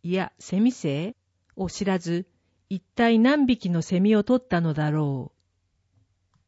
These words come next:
アブラゼミの幼虫が地上に出てきて、透き通るような白と、葉脈のようなエメラルドグリーンを携えた羽を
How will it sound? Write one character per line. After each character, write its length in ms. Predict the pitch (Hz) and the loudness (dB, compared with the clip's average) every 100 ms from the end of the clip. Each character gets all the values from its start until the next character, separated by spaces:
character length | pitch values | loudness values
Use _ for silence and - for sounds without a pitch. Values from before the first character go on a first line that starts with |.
| _ _ - | _ _ -6
ア 80 | |
ブ 160 | 185 269 | -2 2
ラ 100 | 302 | 4
ゼ 160 | 262 226 | 4 4
ミ 100 | 185 | 4
の 140 | 165 | 2
幼 240 | 175 196 | 4 4
虫 300 | 196 - 190 | 4 2 0
が 160 | 185 185 | 2 -2
地 180 | - 196 | -2 -2
上 240 | 247 254 | 4 6
に 160 | 247 247 | 6 6
出 140 | 240 | 2
て 100 | 190 | -2
き 140 | - - | -4 -6
て、 260 | 156 147 - _ _ _ _ | -6 -6 -10 _ _ _ _
透 160 | - | -8
き 180 | - 294 | -2 0
通 260 | 311 302 254 | 4 4 4
る 140 | 190 | 4
よ 140 | 196 | 4
う 40 | 196 | 4
な 140 | 160 | 0
白 320 | 160 220 185 | -2 0 0
と、 260 | - 143 - _ _ _ | 0 -6 -6 _ _ _
葉 220 | 196 254 | 2 4
脈 340 | 277 277 269 269 | 6 4 4 4
の 140 | 269 | 6
よ 180 | 262 269 | 6 4
う 60 | 208 | 4
な 240 | 156 - | 0 -4
エ 140 | - 202 | 0 4
メ 120 | 254 | 4
ラ 140 | 269 | 4
ル 120 | 269 | 2
ド 140 | 262 262 | 2 2
グ 140 | 233 | 2
リ 300 | 247 269 240 | 2 4 4
ー 60 | 185 | 2
ン 20 | |
を 80 | 160 | 0
携 500 | 175 190 247 - 254 | -2 0 0 2 0
え 60 | |
た 120 | 240 175 | 0 -4
羽 340 | 165 170 175 | -2 0 0
を 180 | 160 | 0